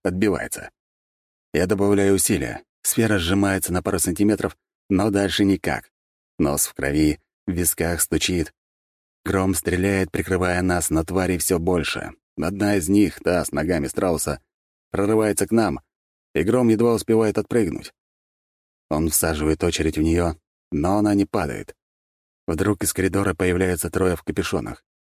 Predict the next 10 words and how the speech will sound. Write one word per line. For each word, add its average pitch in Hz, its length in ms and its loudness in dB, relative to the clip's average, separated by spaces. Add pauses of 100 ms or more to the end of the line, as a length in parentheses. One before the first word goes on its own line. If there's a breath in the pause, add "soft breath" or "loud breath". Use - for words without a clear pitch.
(460)
Они 78 220 0
двигаются 78 440 0
быстро, 73 500 0
слаженно, 87 520 -2
как 76 180 -8
бойцы 85 300 -2
спецназа, 80 600 -2 (440)
но 104 200 2
без 120 180 0
оружия. 101 480 -2